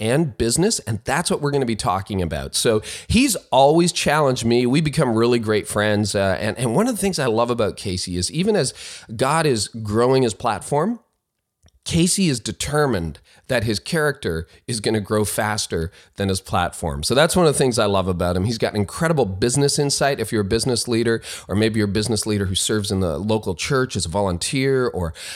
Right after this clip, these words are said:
uh, and incredible insight for church leaders. We're gonna talk about a few things today, but let's jump right in.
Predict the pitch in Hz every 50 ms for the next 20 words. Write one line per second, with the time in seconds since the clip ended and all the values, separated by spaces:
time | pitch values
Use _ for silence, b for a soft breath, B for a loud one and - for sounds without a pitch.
0 | B B B 113 101 - - 160 180 160 101 - 120 107 - - - - - 196
1 | 180 175 147 127 - 110 117 110 - - 123 101 92 - - 107 95 - - 139
2 | 135 - - 127 123 127 131 135 120 - 135 160 170 139 - - 147 131 - 151
3 | 117 107 95 87 - - 156 180 185 - - 170 165 160 - - - 135 120 127
4 | 123 120 120 98 78 120 131 - - - - 135 127 135 - 120 120 123 117 113
5 | 104 90 87